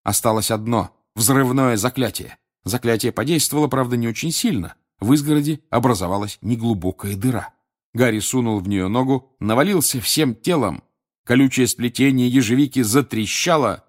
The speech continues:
ветви сломались, и открылось отверстие. Гарри пролез в него, порвав мантию, глянул направо. На земле извивался от боли Седрик,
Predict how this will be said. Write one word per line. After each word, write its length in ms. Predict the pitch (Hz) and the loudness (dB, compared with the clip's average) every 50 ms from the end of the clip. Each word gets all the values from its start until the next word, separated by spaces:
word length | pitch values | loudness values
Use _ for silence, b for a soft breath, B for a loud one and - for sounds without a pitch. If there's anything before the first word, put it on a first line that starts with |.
| _ _ _ _ _ _ _ _ _ _ - | _ _ _ _ _ _ _ _ _ _ -10
ветви 440 | 107 110 147 180 170 - - 123 131 | -4 2 4 4 4 2 2 0 0
сломались, 800 | 110 - - 95 107 127 180 196 185 170 156 139 - - - _ _ _ _ _ _ _ - | 0 0 -2 0 2 4 4 4 4 4 2 2 0 -2 -6 _ _ _ _ _ _ _ -2
и 80 | - 127 | 2 2
открылось 560 | 127 - - - - 131 135 123 110 101 - | 2 2 0 -2 0 2 2 2 2 0 -2
отверстие. 640 | 110 - - 107 107 98 - - - 87 78 - _ _ _ _ _ _ _ _ _ _ _ _ - | -6 -6 -4 -4 -4 -2 -4 -6 -8 -10 -14 -14 _ _ _ _ _ _ _ _ _ _ _ _ -6
Гарри 300 | 92 98 113 113 113 - | 0 0 2 2 2 -2
пролез 440 | - - 95 104 127 127 - - | -2 -2 -2 0 0 0 -2 -2
в 40 | 107 | -2
него, 240 | 104 110 117 120 107 | -2 0 0 0 -2
порвав 420 | - - 107 107 110 110 98 - | 0 0 -2 0 0 -2 -4 -2
мантию, 480 | - 117 117 110 101 87 - 92 90 - _ _ _ _ - | 0 0 0 0 -2 -4 -6 -8 -8 -8 _ _ _ _ -2
глянул 340 | 117 123 127 117 113 113 110 | 0 2 2 2 0 -2 -2
направо. 540 | 120 123 - - 123 113 98 95 85 - _ _ _ _ _ _ - | -4 -4 -2 0 0 0 0 0 -6 -12 _ _ _ _ _ _ -8
На 140 | - 110 117 | -4 -2 0
земле 420 | 110 98 117 120 127 131 135 120 107 | 0 0 0 0 2 2 2 2 2
извивался 600 | 101 92 101 113 113 110 120 117 - - - 104 | 0 -2 -2 -2 0 2 0 0 0 -2 -4 -4
от 100 | 101 98 | -6 -4
боли 220 | 104 120 107 101 | -4 -2 -2 -2
Седрик, 580 | 95 - - 127 120 101 85 78 - - - | -2 -4 -4 -4 -4 -4 -6 -10 -12 -16 -20